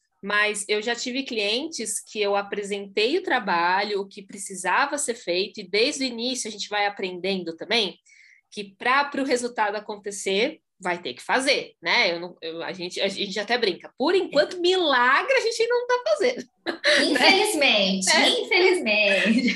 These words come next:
Speaker 1: Infelizmente. Então, assim, eu tô aqui, eu tô aqui desse lado, vou dar a mão pra você, mas você também vai, tem que querer ser ajudado. E aí eu percebo que, às vezes, é tanta informação ali pra pessoa que ela precisa também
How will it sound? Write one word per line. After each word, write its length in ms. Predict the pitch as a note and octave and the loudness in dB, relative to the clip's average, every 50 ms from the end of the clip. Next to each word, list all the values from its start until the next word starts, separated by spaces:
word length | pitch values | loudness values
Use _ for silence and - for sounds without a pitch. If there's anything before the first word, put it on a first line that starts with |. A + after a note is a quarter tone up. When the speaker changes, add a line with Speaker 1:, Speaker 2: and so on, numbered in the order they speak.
| - - | 2 4
Speaker 1:
Infelizmente. 800 | D4+ E4+ F#4 - A#4 A#4+ A4+ B4+ - - - - C4+ A#3+ A3+ - | 6 6 6 4 4 2 2 2 0 0 0 0 2 2 0 0
Então, 140 | - B3+ C#4 | -2 0 0
assim, 200 | D#4+ F#4+ - F#4+ | 0 0 2 2
eu 160 | B3 A#3 A#3+ | 0 0 0
tô 80 | - C4+ | -2 -6
aqui, 280 | C#4 C#4 - C#4+ C#4+ B3 - - - - | -6 -6 -6 -8 -10 -10 -12 -12 -6 -4
eu 140 | B3 A#3+ B3 | -4 -2 0
tô 60 | C#4 | 0
aqui 240 | C4+ C4+ C4+ - C4+ | 0 0 -2 -4 0
desse 260 | A3 B3 B3 B3 - | 0 0 0 0 -2
lado, 540 | A#3 G#3+ G3+ F#3 F#3 G3 A3 B3 B3 C4 A#3 G#3 | -2 0 2 4 4 6 4 4 2 -2 -4 -6
vou 160 | A3 A#3 G3+ | -6 -4 -2
dar 160 | A3 A#3 A#3+ | -2 -2 0
a 20 | |
mão 140 | B3 B3 B3 | -2 -4 -6
pra 140 | B3 B3 A3 | -6 -8 -10
você, 340 | - A3 A3 - G#3 G#3 A3+ | -10 -12 -8 -6 -4 -4 -2
mas 160 | B3+ B3+ B3 | -2 -2 -4
você 200 | B3+ B3+ - C4 | -4 -6 -6 -8
também 360 | C4 B3+ B3 B3 B3 B3 - _ _ - | -6 -6 -4 -4 -6 -6 -8 _ _ -4
vai, 200 | A#3 A#3 A#3 - _ - | -4 -4 -4 -6 _ -2
tem 140 | A3+ A#3 | -2 -2
que 60 | A3+ A3+ | -2 -2
querer 260 | - C4 A#3+ A#3+ B3 | -2 0 0 2 0
ser 460 | A#3+ - - - - - A#3+ A3+ A3+ | -2 -6 -12 -12 -4 -2 0 0 0
ajudado. 580 | A#3 B3 A#3+ C#4+ C#4+ - F#3 F3 E3+ E3+ - - - - - - - - - - - | 0 -2 -2 -4 -2 0 0 0 0 -2 -6 -12 -18 -20 -20 -20 -20 -20 -20 -12 -4
E 100 | A#3 B3+ | 0 0
aí 160 | B3+ C4 D4+ | 2 2 2
eu 100 | F4 E4+ | 2 2
percebo 400 | D#4+ D#4 D4 - D4+ D#4+ F4 E4 | 2 0 2 2 0 0 0 0
que, 80 | D#4 C#4+ | -2 -2
às 100 | C#4+ D4+ | -2 0
vezes, 140 | D4+ D4 C#4+ | 0 0 0
é 40 | D4 | 0
tanta 280 | - D#4 F#4+ B4 - B4 | -2 -2 0 0 0 -2
informação 520 | A#4+ - G#4 G4 D#4 C#4+ C#4 - - C#4 | -2 -2 -4 -2 -2 -2 -2 -2 -2 -4
ali 180 | C4 B3 B3 B3 | -2 -2 -4 -4
pra 120 | B3 A#3 | -4 -6
pessoa 640 | A3+ A3 G#3+ G#3+ - - C#4 D#4 D#4+ D4+ B3+ G#3+ A3 | -6 -6 -8 -4 0 2 4 4 4 4 4 2 0
que 100 | A3 - | -2 -2
ela 120 | A#3+ B3 B3 | -4 -4 -4
precisa 280 | A#3+ - - C4+ C4 | -6 -6 -4 -4 -2
também 480 | C4 C4+ C4 C4 C4 C4 C#4 D4+ D4 | -2 -4 -4 -4 -4 -6 -6 -8 -12